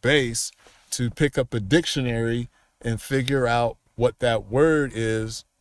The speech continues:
that you don't understand, that you've read, if you can read, to give you a better understanding of what you're trying to read or what the writer is trying to say. Today I'm talking to you about, uh,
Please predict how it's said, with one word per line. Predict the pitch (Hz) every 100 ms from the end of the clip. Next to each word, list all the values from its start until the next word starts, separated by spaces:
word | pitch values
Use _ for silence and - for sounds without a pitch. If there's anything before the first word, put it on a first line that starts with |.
| -
that | 113 -
you | 120
don't | 120 120 113
understand, | 117 110 104 101 - 135 156 127 113 117 _ _ _ _ _
that | - 110 -
you've | 104 87
read, | 123 156 131 120 117 _ _ -
if | 113 101
you | 95
can | - 87
read, | 107 135 110 107 - - _
to | - 113
give | 104 131 120
you | 120
a | 110
better | 101 120 117 117
understanding | 117 110 104 - - 135 139 117 113 107 - _ -
of | 104 104
what | 120 110
you're | 107
trying | - 117 101 95 - -
to | - 107
read | 139 165 127 104
or | 98
what | 98 110 107 110
the | 98
writer | 90 120 139 113 104 - - _ -
is | 104 -
trying | - 117 107 101
to | 87 92
say. | 87 139 120 82 - _ - _ -
Today | 139 170 214
I'm | 196 175
talking | 185 175 165 156
to | -
you | 156 147
about, | 135 123 107 _ _ _ _ -
uh, | 113 101 92